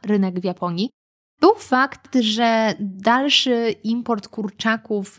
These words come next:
z Georgii w Stanach Zjednoczonych nie dość, że jest bardzo kosztowny,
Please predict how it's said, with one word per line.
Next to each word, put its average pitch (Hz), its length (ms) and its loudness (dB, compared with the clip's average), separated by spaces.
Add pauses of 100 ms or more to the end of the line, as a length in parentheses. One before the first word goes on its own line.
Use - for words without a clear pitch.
z 185 480 -4
Georgii 180 500 0
w 165 60 -12
Stanach 196 360 -2
Zjednoczonych 208 680 -4 (360)
nie 277 280 6
dość, 208 460 2
że 202 600 -2
jest 208 260 -4
bardzo 214 360 0
kosztowny, 196 680 -4